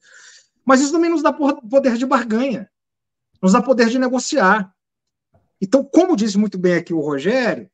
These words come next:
seja quais forem, eh, as questões, o Brasil é central pro futuro do sistema internacional.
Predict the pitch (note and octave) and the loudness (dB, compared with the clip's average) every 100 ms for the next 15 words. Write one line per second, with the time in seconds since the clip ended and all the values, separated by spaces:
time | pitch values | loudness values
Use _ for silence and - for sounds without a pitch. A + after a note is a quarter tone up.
0 | _ - D#4+ D#4 D#4+ C#4+ - D#4 D#4 G3+ | _ -6 -2 2 4 2 2 0 2 2
1 | D3 C3 C3 C3 B2+ C3+ - C#3 - B3+ | -2 -6 -8 -8 -10 -10 -8 -8 -6 -4
2 | B3 D#3+ F3 G#3 A#3 G#3+ C4 G#3+ G#3+ A#3 | -2 -2 2 2 2 -2 -4 -2 -4 -4
3 | E3+ - - C3+ A#2+ F#2+ _ - C#3 D#3+ | -10 -18 -16 -14 -14 -18 _ -18 -14 -12
4 | - D3 C#3 - B2+ - B2+ | -10 -8 -10 -12 -14 -12 -12